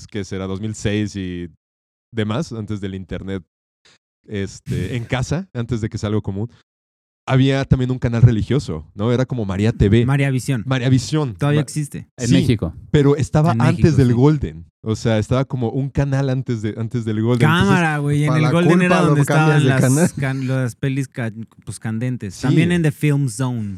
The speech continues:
Speaker 1: The
Speaker 4: A
Speaker 1: Film
Speaker 4: las doce
Speaker 1: Zone.
Speaker 4: de la noche yo lo veía todo así.
Speaker 2: Sí.
Speaker 1: Esas soft porn que,
Speaker 2: El
Speaker 1: que
Speaker 2: soft
Speaker 1: pasaban
Speaker 2: porn,
Speaker 1: por cable
Speaker 2: claro.
Speaker 1: básico.
Speaker 3: Pero estaban chidas esas, porque decían de besito y te cuido.
Speaker 1: Tenían trama.
Speaker 2: Ajá,
Speaker 3: y
Speaker 2: esas eran más como, ah,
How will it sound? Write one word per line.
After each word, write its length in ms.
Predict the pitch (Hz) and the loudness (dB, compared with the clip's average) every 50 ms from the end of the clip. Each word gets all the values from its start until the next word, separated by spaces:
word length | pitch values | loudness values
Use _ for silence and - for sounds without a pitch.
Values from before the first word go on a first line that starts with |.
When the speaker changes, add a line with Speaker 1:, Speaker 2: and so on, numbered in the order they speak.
| 90 98 95 | -10 -10 -8
Speaker 1:
The 60 | 98 | -10
Speaker 4:
A 40 | 95 | -8
Speaker 1:
Film 200 | - - 117 120 | -6 -4 -4 -2
Speaker 4:
las 160 | 120 123 123 | -2 0 2
doce 200 | 127 143 139 - | 2 2 4 4
Speaker 1:
Zone. 120 | 160 147 | 4 4
Speaker 4:
de 80 | 135 120 | 4 4
la 100 | 113 107 | 2 2
noche 300 | 107 110 117 107 - 131 | 2 2 0 0 0 0
yo 100 | 120 117 | 0 0
lo 140 | 113 110 104 | 0 -2 -2
veía 200 | 101 104 104 95 | -2 -4 -6 -6
todo 100 | - 95 | -8 -10
así. 140 | 107 - 110 | -12 -12 -10
Speaker 2:
Sí. 80 | 110 104 92 82 - - - - - - | -10 -10 -10 -10 -12 -18 -20 -16 -12 -10
Speaker 1:
Esas 600 | 113 - 131 123 123 117 - - - - - - - | -6 -4 -4 -4 -4 -6 -8 -12 -16 -18 -20 -20 -20
soft 420 | - - - 131 131 120 - - - | -16 -6 -2 0 0 0 -2 0 2
porn 420 | 123 120 117 120 127 143 - - - _ _ | 2 2 4 2 -2 -6 -8 -12 -18 _ _
que, 380 | - 110 98 92 92 92 90 90 | -6 -4 -4 -2 -4 -4 -2 -2
Speaker 2:
El 60 | 92 | -2
Speaker 1:
que 80 | 92 98 | -2 0
Speaker 2:
soft 180 | 135 127 123 - | 0 -2 0 0
Speaker 1:
pasaban 340 | 117 104 131 123 123 123 123 | -2 -2 0 0 0 2 0
Speaker 2:
porn, 60 | 123 | 0
Speaker 1:
por 140 | 117 117 - | 0 0 0
cable 180 | 113 110 117 | 2 4 4
Speaker 2:
claro. 140 | 131 123 131 | 4 4 2
Speaker 1:
básico. 320 | 131 - - 131 - - | 2 0 0 2 2 2
Speaker 3:
Pero 80 | - 151 | 2 2
estaban 380 | 165 - - 196 202 208 208 185 | 0 -2 -2 -2 0 0 -2 -4
chidas 400 | - - 226 208 175 120 101 - | -2 -2 -2 0 0 -2 -4 -6
esas, 360 | 90 82 87 78 78 82 90 | -8 -8 -10 -10 -12 -12 -14
porque 280 | - 98 95 95 - 104 | -14 -14 -12 -8 -6 -6
decían 360 | 104 101 - 135 127 131 131 | -6 -6 -4 -4 -4 -4 -2
de 120 | 127 117 | -2 -2
besito 600 | 98 101 95 - - 101 98 101 101 95 - 104 | -2 -4 -6 -6 -6 -4 -4 -4 -6 -6 -6 -8
y 60 | 95 92 | -8 -6
te 100 | - 92 | -8 -10
cuido. 280 | - 98 95 92 92 92 92 | -8 -6 -6 -4 -4 -4 -4
Speaker 1:
Tenían 180 | 90 92 90 90 | -4 -4 -6 -4
trama. 440 | 90 92 101 123 123 127 139 143 131 | -4 -2 0 2 4 4 4 2 2
Speaker 2:
Ajá, 100 | - 87 85 | -2 -2 0
Speaker 3:
y 60 | 147 | 2
Speaker 2:
esas 200 | 147 139 151 147 139 | 4 4 4 4 4
eran 220 | 147 147 143 139 | 4 2 2 2
más 460 | 135 135 131 131 120 110 - - - - | 2 2 0 0 -2 -4 -8 -16 -20 -16
como, 520 | - 117 110 110 107 107 104 104 104 - - | -12 -12 -10 -10 -10 -10 -10 -10 -10 -10 -10
ah, 160 | 107 107 | -12 -16